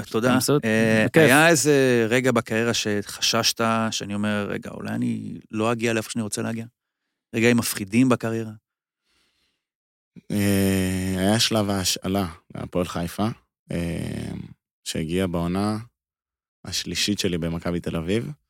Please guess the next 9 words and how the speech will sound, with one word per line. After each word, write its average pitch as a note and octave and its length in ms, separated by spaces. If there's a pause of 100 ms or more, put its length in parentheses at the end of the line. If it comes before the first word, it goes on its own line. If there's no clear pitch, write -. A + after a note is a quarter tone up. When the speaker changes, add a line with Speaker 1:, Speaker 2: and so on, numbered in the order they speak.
(580)
Speaker 3:
אה, F2 640 (120)
עונה G2+ 260
ראשונה G2+ 380
שיחקתי - 360
בלם F#2 360
במכבי F#2+ 360
תל F#2 160
אביב, F#2 180
שיחקתי, - 460